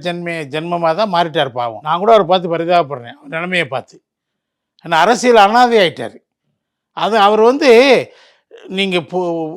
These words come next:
தென் தமிழ்நாட்டுல எங்களுக்கு செல்வாக்கு இருக்குன்னு அவங்க சொல்றாங்க மற்றவங்களாம். அவரும் சொல்றாரு, அவரும் தினகரன் சொல்றாங்க. ஏன் தென் தமிழ்நாட்டுல பிரச்சாரத்துக்கு அவர் போல? தேனி மாவட்டத்தோட சுருக்கிக்கிட்டாரு.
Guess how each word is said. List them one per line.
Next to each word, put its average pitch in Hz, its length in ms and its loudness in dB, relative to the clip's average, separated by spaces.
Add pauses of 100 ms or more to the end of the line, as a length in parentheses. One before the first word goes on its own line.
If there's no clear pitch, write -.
(220)
தென் 254 240 2
தமிழ்நாட்டுல 214 580 4
எங்களுக்கு 180 240 -2
செல்வாக்கு 196 300 4
இருக்குன்னு 170 260 -4
அவங்க 151 160 -4
சொல்றாங்க 165 340 0
மற்றவங்களாம். 254 540 -14 (360)
அவரும் 180 260 0
சொல்றாரு, 120 260 -6 (1160)
அவரும் 196 280 2
தினகரன் 196 360 2
சொல்றாங்க. 123 320 -8 (640)
ஏன் 285 380 4
தென் 277 220 4
தமிழ்நாட்டுல 254 500 2
பிரச்சாரத்துக்கு 208 560 0
அவர் 151 160 -6
போல? 175 140 2 (540)
தேனி 254 280 6 (380)
மாவட்டத்தோட 214 640 0
சுருக்கிக்கிட்டாரு. 156 640 -14